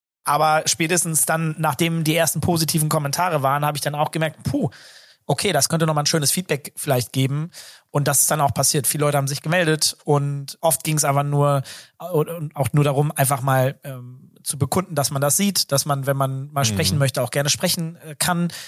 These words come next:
Speaker 1: Der eine oder andere hat aber auch wirklich konkret gesagt, hey, ich hab hier die ein oder andere, äh, Kleinigkeit, ich hab jetzt nicht das große Ding so, aber wie sieht's da aus, sollen wir quatschen? Und ich bin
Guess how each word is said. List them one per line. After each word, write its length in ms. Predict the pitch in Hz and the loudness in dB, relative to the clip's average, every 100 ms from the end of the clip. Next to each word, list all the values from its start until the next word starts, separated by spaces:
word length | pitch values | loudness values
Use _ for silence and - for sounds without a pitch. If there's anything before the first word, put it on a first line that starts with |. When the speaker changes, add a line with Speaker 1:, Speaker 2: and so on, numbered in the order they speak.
| - - _ | -20 -20 _
Speaker 1:
Der 300 | 156 147 160 | -20 -6 -2
eine 140 | 151 165 | 0 0
oder 40 | |
andere 180 | 160 147 | 2 2
hat 80 | 147 | 2
aber 160 | 143 | 2
auch 100 | 143 | 2
wirklich 220 | 151 160 | 2 0
konkret 360 | - 160 156 160 | -2 -2 -2 -2
gesagt, 280 | 139 139 131 | 0 0 0
hey, 80 | 160 | 0
ich 100 | 151 | 0
hab 120 | 156 | 0
hier 120 | 160 | -2
die 160 | 139 147 | 0 -2
ein 140 | 151 | 0
oder 160 | 156 143 | 0 0
andere, 560 | 151 147 147 147 165 143 | -2 2 2 2 0 -4
äh, 40 | |
Kleinigkeit, 800 | - 185 240 233 - 196 202 185 | -2 0 0 -2 0 2 2 0
ich 160 | 185 | 0
hab 100 | 175 185 | 2 2
jetzt 160 | 175 | 2
nicht 140 | 175 - | 2 2
das 120 | 160 | 2
große 320 | 175 196 180 | 2 2 2
Ding 260 | 165 202 185 | 0 -2 0
so, 260 | 190 196 202 214 | 2 2 0 0
aber 400 | 160 170 165 156 | 2 4 2 2
wie 140 | 160 | 0
sieht's 220 | 147 - | 0 -2
da 80 | 143 | 0
aus, 180 | 160 180 | 2 2
sollen 100 | 156 | 0
wir 80 | 156 | -2
quatschen? 380 | - - - | -2 -2 0
Und 200 | 147 147 - - - - | 0 -2 -6 -14 -20 -20
ich 80 | - | -4
bin 320 | 156 160 160 | 0 2 0